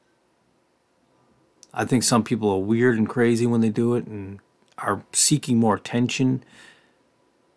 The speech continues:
And I don't, I've struggled with this one. I don't think I,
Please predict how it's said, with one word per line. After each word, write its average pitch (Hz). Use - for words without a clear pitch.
And 117
I 131
don't, 160
I've 110
struggled 120
with 110
this 107
one. 107
I 131
don't 147
think 131
I, 117